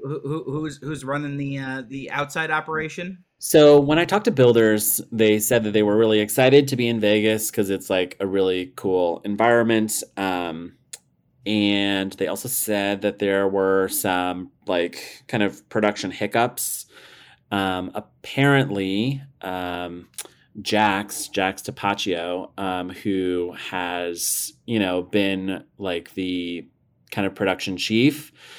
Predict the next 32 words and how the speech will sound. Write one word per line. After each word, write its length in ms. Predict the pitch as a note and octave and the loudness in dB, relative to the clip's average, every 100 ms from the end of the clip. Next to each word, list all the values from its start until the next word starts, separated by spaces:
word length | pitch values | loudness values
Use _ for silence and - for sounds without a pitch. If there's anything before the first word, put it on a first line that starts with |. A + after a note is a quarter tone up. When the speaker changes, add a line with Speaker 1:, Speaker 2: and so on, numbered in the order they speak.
| - - | -20 -20
Speaker 2:
for, 720 | - - F#2+ F#2+ F#2+ F#2 F2+ - | -8 2 4 4 4 2 0 -2
um, 460 | F#2 F2+ F2 E2+ - | -6 -6 -6 -10 -12
now 200 | F#2+ F2+ | -8 -6
multiple, 800 | F#2 F2 - - F2+ F2 E2+ - _ | -6 -8 -8 -4 -2 0 -2 -6 _
multiple 300 | G2+ - - | -6 -6 -10
seasons 420 | - G2+ F#2 F#2 | -6 -6 -6 -8
of 60 | E2+ | -8
the 80 | E2 | -6
show, 420 | - G#2 G#2 G#2+ | -2 2 4 2
was 300 | F#2 F2 - | 2 -4 -4
not 320 | F2+ G2 G2+ | -4 -4 -4
there 260 | F#2 F2 D2+ | -4 -4 -6
at 120 | D#2+ | -6
BattleBots 500 | E2 F2 E2+ E2 - | -6 -6 -8 -10 -10
this 240 | D2+ - | -12 -10
year. 380 | D2 E2+ A2 C3 - - - _ | -8 -6 -6 -6 -16 -20 -20 _
Um, 260 | F#2+ F#2 G2 | -8 -6 -2
unclear 480 | A2+ A2+ G#2+ F#2+ F2+ | -2 0 0 2 2
why. 600 | E2 D#2+ G2 B2 C#3+ C3+ - | 0 -2 0 0 0 -6 -4
They 100 | A2 | 2
were 120 | G#2+ | 4
saying, 360 | G#2+ G2+ F#2+ F#2+ | 4 0 0 0
like, 540 | F2+ F2 F2 - - - | -2 -2 -4 -10 -16 -2
it 260 | G#2+ - G2 | 0 0 -2
really 360 | F#2+ F#2 F2 | -2 0 -2
showed 460 | - A#2+ A#2+ D3+ F#3 | -2 2 6 8 6
in, 500 | G3 E3 G#2+ G#2 G#2 | 2 -2 0 0 -2
<laughs> 40 | - | 0
in 160 | B2 | 0
how 300 | G#2 G#2 G2+ | 0 0 -2
things 320 | G2+ F#2 F#2 - | -2 -6 -8 -6
ran. 440 | G#2+ B2+ C3 | 0 2 2